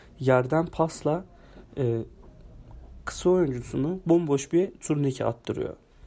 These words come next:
Ve bu sene hücum repertuarına eklediği bir diğer önemli şey ise medya mensuplarından da duyduğumuz kadarıyla bunu maç önlerinde ve antrenmanlarda oldukça çok çalışması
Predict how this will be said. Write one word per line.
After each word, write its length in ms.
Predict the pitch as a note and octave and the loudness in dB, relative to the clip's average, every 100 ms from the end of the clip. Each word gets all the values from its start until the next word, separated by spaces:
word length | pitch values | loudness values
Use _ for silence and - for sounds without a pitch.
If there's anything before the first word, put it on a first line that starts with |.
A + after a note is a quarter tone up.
| - - - - - - D3 | -18 -18 -18 -20 -20 -16 -2
Ve 160 | F3 F#3+ | 0 0
bu 80 | G#3 | -2
sene 460 | - G#3 G#3 G#3 - - | -4 0 0 0 -4 -8
hücum 540 | D3+ C3+ C3 E3+ F3+ - - - | -4 -4 0 2 2 -4 -6 0
repertuarına 640 | C3+ C3+ C3 - C#3 E3 | 0 2 0 0 0 0
eklediği 580 | D#3+ - C3 C3+ C#3+ D3 | -2 -2 -2 0 -2 -2
bir 80 | B2+ | -2
diğer 220 | D3 F3 | 2 2
önemli 340 | B2+ A#2 A#2+ | 2 2 -2
şey 260 | C3+ - E3+ | -4 -2 -2
ise 400 | C#3 - C3 D3 - _ - - - - - - - - - | -2 -2 -2 -2 -10 _ -20 -20 -20 -20 -20 -20 -20 -12 -2
medya 320 | D#3+ F#3+ F3 | 0 2 0
mensuplarından 840 | D3 C3 - C3+ C3 C3 C#3+ E3+ | 0 -4 -6 -2 0 0 0 -2
da 240 | C#3 C3+ - - - | -2 -4 -6 -12 -10
duyduğumuz 640 | B2 B2 A#2+ A#2+ C3+ D#3+ | -6 -4 -2 -2 -4 -6
kadarıyla 680 | - B2 A#2+ B2+ D3+ A#2+ A2+ A#2 | -8 -6 -6 -6 -4 -4 -4 -4
bunu 300 | B2+ C3+ C3+ - - - - | -2 -2 -4 -14 -20 -20 -8
maç 280 | C#3 C#3 C#3+ | -2 -2 -2
önlerinde 600 | C#3+ B2+ B2 B2 B2 C#3 | -4 -2 0 -2 -2 0
ve 40 | A#2 | 0
antrenmanlarda 920 | A2 A#2 - A#2+ A#2+ A#2 A2+ A#2 C#3 | -2 -4 -6 -4 -2 -2 -4 -4 -2
oldukça 460 | B2+ A#2 D3+ - | -2 -4 -8 -8
çok 480 | A#2+ D3+ - - - - - - | -8 -8 -12 -18 -20 -20 -20 -10
çalışması 760 | - A#2+ - A#2 A2+ - E3 | -4 -4 -4 -8 -6 -6 -6